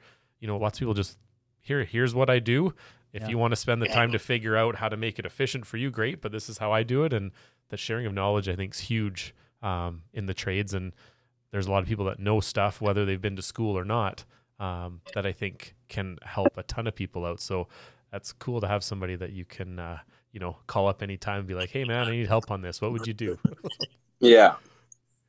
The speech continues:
Speaker 3: Well, and yeah, like, there's, like, I've been out on jobs where the, like,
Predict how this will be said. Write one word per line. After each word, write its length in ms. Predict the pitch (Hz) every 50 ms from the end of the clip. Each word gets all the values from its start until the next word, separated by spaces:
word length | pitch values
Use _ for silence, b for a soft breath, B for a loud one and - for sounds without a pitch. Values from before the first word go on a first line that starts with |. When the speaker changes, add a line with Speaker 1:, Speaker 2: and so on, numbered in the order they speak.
| _ _ _ _ _ _ -
Speaker 3:
Well, 240 | - 113 117 120 120 123
and 160 | 120 120 - -
yeah, 260 | 123 120 110 104 101
like, 260 | 95 95 98 98 95
there's, 640 | - 110 110 110 107 98 - - - - - - - - _ _ _ _ _ _ _ - -
like, 200 | 98 95 95 - - - - - _ - - - - -
I've 200 | - 104 104 101
been 220 | - 113 104 104 104 -
out 320 | 90 101 113 131 127 - 123
on 280 | 107 104 101 98 95
jobs 760 | 90 - 101 92 92 92 92 90 - - - - - - - B B B B B B B B B -
where 200 | - 107 107 104
the, 300 | 101 104 101 98 95 - - _ _ -
like, 240 | 104 101 98 92 -